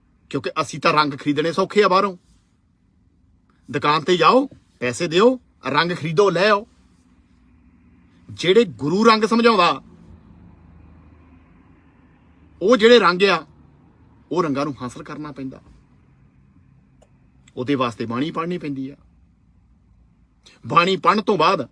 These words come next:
ਕਿਰਤ ਕਰਨੀ ਪੈਂਦੀ। ਜਿਹੜਾ ਬੰਦਾ ਬਾਣੀ ਪੜ੍ਹਨ ਲੱਗ ਪਿਆ, ਉਹਨੂੰ ਕਿਰਤ ਕਰਨੀ ਪੈਣੀ ਆ, ਕਿਉਂਕਿ ਕਿਰਤ ਛੱਡ ਨਹੀਂ ਸਕਦਾ। ਜੇ ਕਿਰਤ ਛੱਡੂਗਾ ਤੇ ਬਾਣੀ ਨਹੀਂ ਪੜ੍ਹ ਸਕਦਾ। ਜੇ ਉਹਨੇ ਕਿਰਤ ਛੱਡ ਦਿੱਤੀ, ਉਹਨੇ ਬਾਣੀ ਨਹੀਂ ਪੜ੍ਹਨੀ। ਕਿਉਂ?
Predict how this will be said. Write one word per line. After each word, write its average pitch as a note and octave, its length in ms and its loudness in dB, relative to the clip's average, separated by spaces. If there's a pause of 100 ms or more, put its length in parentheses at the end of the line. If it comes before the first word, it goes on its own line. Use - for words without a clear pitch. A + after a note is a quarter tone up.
(640)
ਕਿਰਤ A#2+ 220 -10
ਕਰਨੀ C3 300 -6
ਪੈਂਦੀ। C3 200 -6
ਜਿਹੜਾ D#3+ 180 0
ਬੰਦਾ E3+ 200 0
ਬਾਣੀ E3+ 220 2
ਪੜ੍ਹਨ G3 220 -2
ਲੱਗ F3 120 2
ਪਿਆ, D#3 100 -2
ਉਹਨੂੰ C#3 120 0
ਕਿਰਤ B2+ 160 -6
ਕਰਨੀ C#3+ 260 -6
ਪੈਣੀ D#3+ 260 -10
ਆ, E3+ 80 -20 (1900)
ਕਿਉਂਕਿ G#2+ 180 -14
ਕਿਰਤ A#2+ 180 -8
ਛੱਡ D#3+ 200 -6
ਨਹੀਂ F#3+ 100 -6
ਸਕਦਾ। F3 220 -4
ਜੇ D3 140 -6
ਕਿਰਤ F3 200 -2
ਛੱਡੂਗਾ F#3+ 460 2 (340)
ਤੇ C#3 60 -2
ਬਾਣੀ A2+ 280 -6
ਨਹੀਂ E3+ 100 -2
ਪੜ੍ਹ F#3 160 -4
ਸਕਦਾ। E3 300 -16 (2250)
ਜੇ C#3+ 180 -2
ਉਹਨੇ G3 180 4
ਕਿਰਤ F#3+ 240 0
ਛੱਡ F3 200 0
ਦਿੱਤੀ, G#3+ 180 -4
ਉਹਨੇ B3+ 100 4
ਬਾਣੀ F#3+ 180 0
ਨਹੀਂ A#3 100 2
ਪੜ੍ਹਨੀ। B3+ 340 0 (1500)
ਕਿਉਂ? C#4 300 6